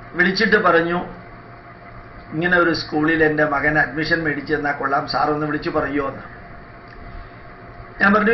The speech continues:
"ഇന്ത്യൻ ഇൻസ്റ്റിറ്റ്യൂട്ട് of സയന്റിഫിക് ഹെറിറ്റേജിൻ്റെ പ്രവർത്തകനാണെന്ന്" പറഞ്ഞ് ഡീറ്റെയിൽ കൊടുത്തിട്ട് എൻ്റെ ഫോൺ നമ്പർ കൊടുത്തു കഴിഞ്ഞിട്ട് നിങ്ങൾ പറഞ്ഞു പോയി കഴിഞ്ഞാൽ നിങ്ങൾക്ക് കിട്ടുമെന്ന് പറഞ്ഞു.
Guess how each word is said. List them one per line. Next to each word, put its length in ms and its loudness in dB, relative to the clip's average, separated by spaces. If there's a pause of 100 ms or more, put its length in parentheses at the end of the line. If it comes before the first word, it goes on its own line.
"ഇന്ത്യൻ 180 6
ഇൻസ്റ്റിറ്റ്യൂട്ട് 400 2
of 120 0
സയന്റിഫിക് 360 2
ഹെറിറ്റേജിൻ്റെ 460 2
പ്രവർത്തകനാണെന്ന്" 640 0
പറഞ്ഞ് 320 -6
ഡീറ്റെയിൽ 300 0
കൊടുത്തിട്ട് 320 0
എൻ്റെ 220 -2
ഫോൺ 200 -4
നമ്പർ 180 -2
കൊടുത്തു 280 -4
കഴിഞ്ഞിട്ട് 340 -4
നിങ്ങൾ 260 -4
പറഞ്ഞു 320 -6
പോയി 180 0
കഴിഞ്ഞാൽ 380 0
നിങ്ങൾക്ക് 340 -2
കിട്ടുമെന്ന് 460 -2
പറഞ്ഞു. 200 -10